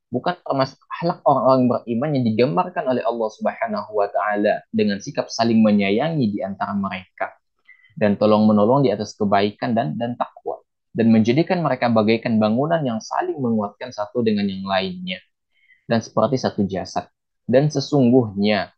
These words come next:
seorang mukmin mencintai saudaranya apa-apa yang dia sukai untuk dirinya sendiri.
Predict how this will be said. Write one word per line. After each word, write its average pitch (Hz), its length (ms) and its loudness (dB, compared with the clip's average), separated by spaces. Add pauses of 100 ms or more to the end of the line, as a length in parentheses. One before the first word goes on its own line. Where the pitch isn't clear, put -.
(160)
seorang 113 400 -2
mukmin 180 320 -4
mencintai 117 480 0
saudaranya 131 720 0
apa-apa 147 680 -4
yang 170 240 -2
dia 107 160 2
sukai 139 400 -4
untuk - 320 -4
dirinya 104 560 0 (240)
sendiri. 95 640 -2